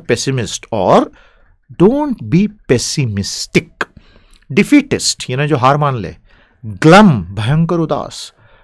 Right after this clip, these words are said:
डाउटिंग, हमेशा संशय करने वाला, not optimistic, आशावादी नहीं, यानी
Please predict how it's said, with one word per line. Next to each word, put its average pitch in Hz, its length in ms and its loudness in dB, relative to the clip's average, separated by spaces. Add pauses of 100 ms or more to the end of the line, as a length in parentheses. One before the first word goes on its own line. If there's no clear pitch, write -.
(140)
डाउटिंग, 127 600 4 (140)
हमेशा 175 500 2
संशय 143 460 -2
करने 156 280 -2
वाला, 95 360 -8 (140)
not 160 200 4
optimistic, 156 600 -2 (180)
आशावादी 117 480 2
नहीं, 117 320 -2 (760)
यानी - 280 -4